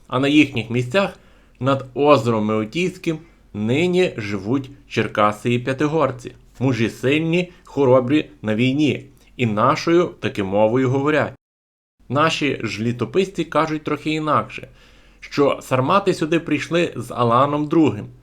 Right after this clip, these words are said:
воєводою своїм. Гадаю, у цього Алани й Аланами нареклися. Що тут важливого сказано? По-перше, йде мова про те, як ще до нашої ери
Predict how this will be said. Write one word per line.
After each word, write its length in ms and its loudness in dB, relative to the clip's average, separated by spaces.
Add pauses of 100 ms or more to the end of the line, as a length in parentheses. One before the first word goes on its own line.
(140)
воєводою 600 2
своїм. 420 -2 (500)
Гадаю, 560 4
у 100 0
цього 440 2
Алани 520 0 (320)
й 80 -20
Аланами 600 4
нареклися. 720 0 (760)
Що 220 0
тут 240 4 (320)
важливого 680 2
сказано? 560 2 (400)
По-перше, 680 2 (240)
йде 280 6
мова 240 4
про 240 2
те, 400 2 (240)
як 160 0
ще 380 4
до 240 2
нашої 680 4
ери 320 2